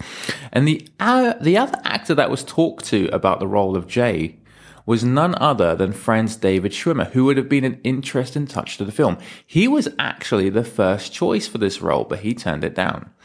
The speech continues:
So just a couple of years in twenty twenty-one, I think just a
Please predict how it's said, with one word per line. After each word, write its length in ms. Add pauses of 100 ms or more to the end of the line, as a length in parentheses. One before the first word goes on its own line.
(340)
So 340
just 240
a 40
couple 280
of 100
years 280
in 120
twenty 300
twenty-one, 580
I 60
think 240
just 220
a 20